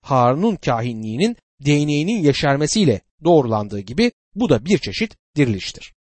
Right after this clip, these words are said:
İkinci Tarihler beşinci bölüm on birinci ayette "Kahinler kutsal yerden çıktılar." diyor. Orada bulunan kahinlerin hepsi bölüklerinin sırasını beklemeden kendilerini kutsamışlardı. Gördüğünüz gibi bütün bunlar bu bağlılık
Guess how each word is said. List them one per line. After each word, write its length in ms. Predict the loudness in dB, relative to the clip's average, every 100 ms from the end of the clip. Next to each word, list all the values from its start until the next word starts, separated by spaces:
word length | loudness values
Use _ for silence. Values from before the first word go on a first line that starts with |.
| _
İkinci 300 | -2 -2 0
Tarihler 460 | 2 2 4 4 4
beşinci 320 | 0 -4 -2
bölüm 180 | -2 0
on 220 | 2 4 2
birinci 300 | -2 -2 2
ayette 500 | 2 2 2 2 2
"Kahinler 520 | 0 0 -2 -2 -2
kutsal 420 | -4 -2 0 2
yerden 320 | 2 2 0
çıktılar." 580 | -2 -8 6 6 6 -2 _
diyor. 200 | -12 -12 -20 _ _ _ _ _
Orada 300 | 2 4 2
bulunan 320 | 2 0 -2
kahinlerin 520 | -2 -2 -2 -6 -8
hepsi 480 | 0 0 0 0 0 -2 _ _
bölüklerinin 560 | 0 0 0 0 2 2
sırasını 460 | 2 -2 -2 0
beklemeden 540 | 0 0 -4 0 0 -2 _ _
kendilerini 600 | 2 2 2 -4 0 0 -2 _
kutsamışlardı. 720 | -14 -6 -8 -6 -8 -8 -10 -20 _ _ _
Gördüğünüz 520 | 4 4 4 0 -2
gibi 300 | -2 0 0
bütün 300 | 0 -2 -2
bunlar 440 | -2 0 2 0 -4
bu 280 | -6 -6 -10
bağlılık 680 | 0 4 6 6 4 0 -8